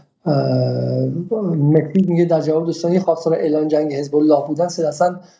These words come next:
مستقیما پاسخشون داد، گفت ما از نه اکتبر وارد جنگ شدیم. اه، میلاد میگه که واقعاً از صحبت‌های سید حسن عصبانی و ناامید شدم، سریع سخنرانی نکرد. اه، دوست دیگری میگه که این جنگ فقط با همراهی تمام جهان قابل پیروزی این سخنران،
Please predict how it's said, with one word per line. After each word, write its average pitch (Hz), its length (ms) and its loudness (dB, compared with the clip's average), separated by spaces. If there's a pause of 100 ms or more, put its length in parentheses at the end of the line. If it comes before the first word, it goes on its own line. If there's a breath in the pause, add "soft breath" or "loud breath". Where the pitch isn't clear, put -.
(240 soft breath)
مستقیما 165 540 2
پاسخشون 180 540 0
داد، 185 160 2
گفت 170 240 2
ما 185 80 2
از 160 200 -2
نه 170 80 2
اکتبر 175 420 -2
وارد 151 180 0
جنگ 175 280 0
شدیم. 196 520 2 (360 loud breath)
اه، 143 680 -2
میلاد 151 460 2
میگه 156 180 0
که 170 100 -2
واقعاً 156 240 2
از 160 80 -2
صحبت‌های 151 320 -2
سید 156 180 0
حسن - 480 -2 (260 loud breath)
عصبانی 147 400 0
و 160 100 2
ناامید 151 400 0
شدم، 185 320 0
سریع 160 280 -2
سخنرانی 151 520 -2
نکرد. 196 600 2 (400 soft breath)
اه، 135 500 -2
دوست 151 280 0
دیگری 151 320 2
میگه 156 200 0
که 160 160 -2
این 175 140 2
جنگ 160 180 2
فقط 156 200 0
با 160 80 2
همراهی 151 540 -2
تمام 160 280 0
جهان 160 260 2
قابل 196 240 4
پیروزی 180 380 -2
این 175 80 0
سخنران، 156 520 -4